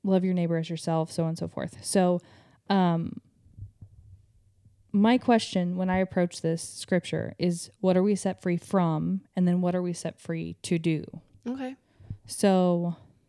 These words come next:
Speaker 1: set free from, when you look at your life,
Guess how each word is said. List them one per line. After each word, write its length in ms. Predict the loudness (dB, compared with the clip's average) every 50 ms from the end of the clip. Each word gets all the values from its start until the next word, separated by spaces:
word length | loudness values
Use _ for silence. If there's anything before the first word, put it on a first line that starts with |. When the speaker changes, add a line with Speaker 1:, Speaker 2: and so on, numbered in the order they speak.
| _ _ _ _ -18
Speaker 1:
set 380 | -14 -4 2 2 2 2 2
free 200 | 0 2 2 2
from, 720 | 2 0 -4 -2 2 2 2 2 2 0 -2 -4 -4 -4 -6 _ _
when 180 | -2 0 2
you 120 | 4 4 4
look 180 | 2 2 0
at 80 | 0 -2
your 180 | 0 0 0 0
life, 460 | 0 0 0 0 -2 -4 -6 -12